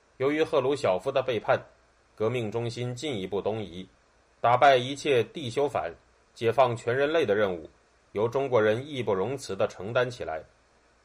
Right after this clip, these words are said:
唯一的问题是有人妄图复辟资本主义，即复辟一种中国从未正式建立过的制度。被推翻的地主、富农、资本家、国民党分子以及右派和其他坏分子，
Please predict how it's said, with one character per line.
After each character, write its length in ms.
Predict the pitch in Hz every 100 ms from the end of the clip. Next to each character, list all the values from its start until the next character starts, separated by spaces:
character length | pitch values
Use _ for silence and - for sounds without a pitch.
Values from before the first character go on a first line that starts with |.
| _ -
唯 160 | 113
一 160 | 135 151
的 100 | 147
问 180 | 139 104
题 220 | 104 110
是 160 | -
有 160 | 98 87
人 180 | 92 113
妄 220 | 95 85
图 160 | 104 113
复 160 | 120
辟 180 | 107 104
资 180 | 98 165
本 160 | 139 123
主 160 | 92
义， 160 | 92 - _ _ _ _ _
即 200 | - 143
复 160 | - 139
辟 120 | 139
一 140 | 143
种 240 | 110 101 104
中 180 | 143
国 160 | 123 113
从 200 | - 110
未 120 | 135
正 200 | 117 120
式 120 | 117
建 220 | 113 160 123
立 100 | 92
过 160 | 95
的 80 | 82
制 200 | - 85
度。 120 | 80 - _ _ _ _ _ _ _ -
被 240 | 156 147
推 220 | 127 165
翻 200 | 165 165
的 160 | 165 139
地 200 | 135 151
主、 260 | 110 92 - _
富 180 | _ 151
农、 240 | 117 131 - _
资 120 | - 160
本 160 | 107
家、 280 | 98 131 - - _ _ _
国 140 | 139
民 140 | 175
党 160 | 160 87
分 180 | 127 107
子 160 | - - _ _ _
以 120 | 92
及 200 | 92 107
右 160 | 135 113
派 180 | - 95
和 100 | 101
其 200 | - 107
他 120 | 131
坏 220 | - 165
分 180 | 104 90
子， 160 | 62